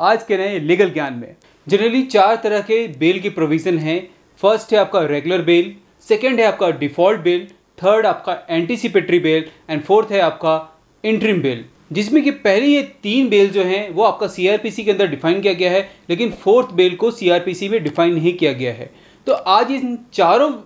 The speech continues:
बेल्स के प्रोविजन को हम डिटेल में समझेंगे, आप वीडियो को लास्ट तक देखना। और अगर ये वीडियो आपको पसंद आए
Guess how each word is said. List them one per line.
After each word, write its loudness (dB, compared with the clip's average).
बेल्स 0
के -8
प्रोविजन -2
को 2
हम -2
डिटेल 2
में -2
समझेंगे, 0
आप 2
वीडियो -2
को 0
लास्ट 0
तक -2
देखना। -4
और 2
अगर 2
ये 4
वीडियो 0
आपको -2
पसंद -6
आए -4